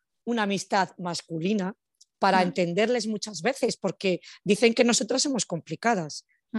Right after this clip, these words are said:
Speaker 1: y que
Speaker 2: Ujú.
Speaker 1: som-, y que metamos manual, pero hay cada espécimen por ahí. <laughs>
Speaker 2: Que necesita, vamos, un diccionario
Speaker 1: Claro.
Speaker 2: completo, que
Speaker 1: Y
Speaker 2: significa
Speaker 1: mejor un
Speaker 2: esta palabra.
Speaker 1: consejo,
Speaker 2: <laughs>
Speaker 1: claro,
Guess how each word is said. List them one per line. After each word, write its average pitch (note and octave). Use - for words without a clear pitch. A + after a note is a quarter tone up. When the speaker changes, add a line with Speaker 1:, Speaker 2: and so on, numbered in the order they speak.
Speaker 1:
y G3+
que G#3
Speaker 2:
Ujú. F#3+
Speaker 1:
som-, G#3
y F3
que -
metamos F#3+
manual, F3
pero F3+
hay G3
cada G#3+
espécimen G#3+
por G#3
ahí. A#3
<laughs> -
Speaker 2:
Que A#3+
necesita, G3+
vamos, G#3+
un A#3
diccionario A#3
Speaker 1:
Claro. -
Speaker 2:
completo, F#3+
que G3+
Speaker 1:
Y G3+
Speaker 2:
significa G#3+
Speaker 1:
mejor G3+
un F#3+
Speaker 2:
esta F#3
palabra. G3+
Speaker 1:
consejo, F#3+
Speaker 2:
<laughs> C#4
Speaker 1:
claro, F3+